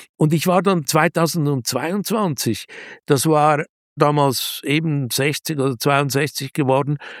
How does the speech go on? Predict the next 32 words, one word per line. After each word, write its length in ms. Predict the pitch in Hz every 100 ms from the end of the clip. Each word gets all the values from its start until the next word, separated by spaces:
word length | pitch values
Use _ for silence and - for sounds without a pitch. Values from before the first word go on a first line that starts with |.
| - -
und 320 | 127 135 123 - _ -
hab 220 | 143 127
gesagt, 420 | 135 143 127 -
ja, 240 | 135 143 - _ _
irgendwie 380 | 135 143 131 131
auch 140 | 131
diese 260 | - 135 139
Corona-Zeit, 920 | - 120 131 143 135 117 123 110 123
das 180 | - 127
hat 220 | 120 120
mich 240 | - 117 -
also 460 | 123 123 - 127 110
auch 380 | 104 110 -
sehr 440 | - - - 120 147
beschäftigt. 800 | 135 - 113 - - 127 - 131
Ich 160 | 117
war 180 | 120 120
ja 100 | 120
einer 300 | 107 113 113
der, 260 | 117 113 110 - - - - -
ein 180 | - 120
Covidiot 720 | - 139 139 135 147 127 135 123
der 120 | 127
ersten 360 | 117 127 - 123
Stunde. 760 | - - 131 151 143 147 147 135 - -
Also 280 | 139 113 120
ich 100 | 131
war 160 | 127
gegen, 340 | 120 139 135 131
all 200 | 120 147
gegen 320 | 143 135 127
diese 320 | 135 110 117